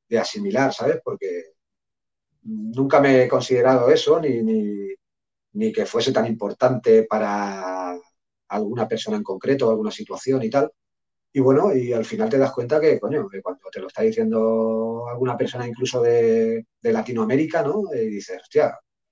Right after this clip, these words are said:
pero cómo, eh, qué pensaba yo cuando empezaba en esto, ¿no?". A, y claro, ya no hablas ya, ¿no? de, de, del fenómeno fan y todo eso, ¿no? Que yo, por suerte, no lo he tenido, ¿no? Eh,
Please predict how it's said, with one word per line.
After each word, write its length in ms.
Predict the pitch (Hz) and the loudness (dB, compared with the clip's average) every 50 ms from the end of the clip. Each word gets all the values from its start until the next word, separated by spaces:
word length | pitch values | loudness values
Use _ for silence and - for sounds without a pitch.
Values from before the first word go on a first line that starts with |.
| _ _ _ _ _ _ | _ _ _ _ _ _
pero 200 | - - 92 90 | -10 -10 -8 -8
cómo, 420 | 104 95 110 113 117 110 104 98 95 92 | -8 -8 -6 -4 -4 -6 -6 -6 -10 -10
eh, 340 | - - - - - - - - _ _ _ _ _ _ _ _ | -10 -10 -10 -10 -12 -14 -18 -20 _ _ _ _ _ _ _ _
qué 120 | - 120 | -4 0
pensaba 420 | - 131 131 - - 165 - 98 | 0 0 0 0 0 -2 0 0
yo 140 | - - - | 0 0 0
cuando 200 | - 147 131 117 | 0 -2 -2 -2
empezaba 640 | 110 107 113 104 - 113 110 107 107 101 98 98 101 | -4 -6 -6 -4 -2 -2 0 0 0 -2 -4 -6 -6
en 80 | 98 120 | -6 -6
esto, 260 | 127 - - - - - | -6 -6 -10 -14 -10 -8
¿no?". 100 | - - - | -6 -6 -6
A, 280 | 110 - 92 90 85 - _ _ _ _ _ _ _ _ _ _ _ _ _ _ _ _ _ _ _ _ _ | -6 -8 -8 -10 -12 -12 _ _ _ _ _ _ _ _ _ _ _ _ _ _ _ _ _ _ _ _ _
y 60 | - | 2
claro, 160 | 107 - - | 4 4 4
ya 100 | 95 92 | 4 2
no 160 | 95 98 98 98 | -2 -4 -4 -4
hablas 280 | 98 98 104 104 98 - | -2 -2 -2 -2 -2 -4
ya, 220 | 101 98 101 98 | -6 -6 -4 -4
¿no? 160 | 107 107 98 107 | -4 -4 -2 -2
de, 140 | 123 123 110 | 0 0 0
de, 100 | 95 90 | 0 -2
del 300 | 87 85 - - _ _ _ | -4 -6 -10 -18 _ _ _
fenómeno 360 | - - 80 80 90 90 - - | -16 -14 -14 -12 -14 -14 -16 -12
fan 400 | - 92 95 98 98 98 98 95 98 | -10 -6 -6 -4 -4 -4 -6 -6 -8
y 80 | 95 | -10
todo 200 | 92 90 87 85 98 | -8 -8 -8 -6 -6
eso, 200 | 107 - - - | -8 -8 -8 -10
¿no? 120 | - 113 | -10 -10
Que 120 | 113 101 92 | -8 -8 -8
yo, 120 | 95 95 | -8 -8
por 140 | - 98 95 | -8 -10 -10
suerte, 480 | - - 104 98 - - 160 143 - _ _ _ _ _ _ _ _ _ | -8 -10 -10 -8 -4 -4 -4 -4 -6 _ _ _ _ _ _ _ _ _
no 120 | 110 117 | 2 4
lo 60 | 117 110 | 4 4
he 40 | 101 | 4
tenido, 420 | - 82 90 127 135 110 92 87 | 2 0 2 4 4 4 2 0
¿no? 220 | 104 120 131 110 92 | -2 -2 -2 -2 -2
Eh, 180 | 87 85 - | -4 -8 -10